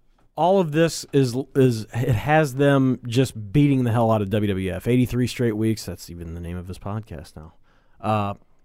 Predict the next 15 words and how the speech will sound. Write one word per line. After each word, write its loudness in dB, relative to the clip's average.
but -2
they 2
are 2
owning 2
W 2
W 4
F 2
for -8
all 2
this -4
time. -4
We've -4
talked -4
about 2
ratings. 0